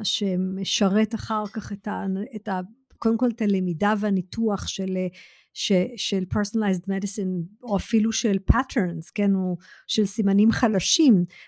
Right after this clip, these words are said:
הרבה פעמים זה דברים שהרופאים לא כאילו, כבן אדם אתה לא יכול לראות את זה, אבל מערכת יכולה לחפש את זה. למה אנחנו בעצם לא מכניסים את האלמנטים האלה במקומות שכן אוספים אותם לתוך אותו דאטאבייס?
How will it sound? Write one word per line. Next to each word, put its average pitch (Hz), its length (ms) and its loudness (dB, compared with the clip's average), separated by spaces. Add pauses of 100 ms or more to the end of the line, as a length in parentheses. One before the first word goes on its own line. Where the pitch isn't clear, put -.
הרבה 196 180 2
פעמים 233 340 6
זה 208 120 0
דברים 214 380 0
שהרופאים 208 720 2
לא 196 480 0 (400)
כאילו, 196 240 -2
כבן 185 320 -2
אדם 226 300 4
אתה 202 100 -4
לא 202 80 0
יכול 208 180 -4
לראות 247 240 2
את 320 100 4
זה, 208 120 0
אבל 185 140 0 (160)
מערכת 196 480 -4
יכולה 202 280 -6
לחפש 247 460 -2
את 196 80 -6
זה. 196 80 -2 (680)
למה 233 220 8
אנחנו 220 240 0
בעצם 202 300 -2
לא 196 100 -2
מכניסים 202 680 2
את 208 120 2
האלמנטים 202 960 0
האלה 185 260 -6
במקומות 185 540 -4
שכן 196 340 -4
אוספים 277 380 0
אותם 208 280 -2
לתוך 190 340 -8
אותו 190 220 -8
דאטאבייס? 185 760 -8